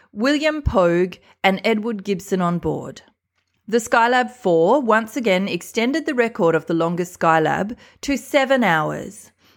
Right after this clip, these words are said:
And they spent a record-breaking eighty-four days in space. And I would certainly be feeling a little bit antsy <laughs> about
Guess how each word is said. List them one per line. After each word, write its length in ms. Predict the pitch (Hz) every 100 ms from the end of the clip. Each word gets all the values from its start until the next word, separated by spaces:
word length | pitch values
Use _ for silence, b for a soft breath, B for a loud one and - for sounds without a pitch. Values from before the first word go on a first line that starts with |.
| b
And 140 | 254 294
they 160 | 359
spent 320 | 370 330 320
a 80 | 330
record-breaking 1080 | 233 294 349 - 359 349 220 196 202 208 208 _
eighty-four 840 | 214 247 240 262 247 - 202 196 196
days 460 | 180 170 170 170 -
in 260 | 175 170
space. 640 | - - 143 - - - _ _ _ _ -
And 360 | 214 233 233
I 220 | - 226 269
would 180 | 269
certainly 340 | 262 247 233 214
be 140 | 220
feeling 400 | 220 196 190 185
a 80 | 170
little 240 | 190 190
bit 140 | 190 180
antsy 640 | 165 170 - 170 151 - -
<laughs> 40 |
about 640 | 170 185 - - 202 -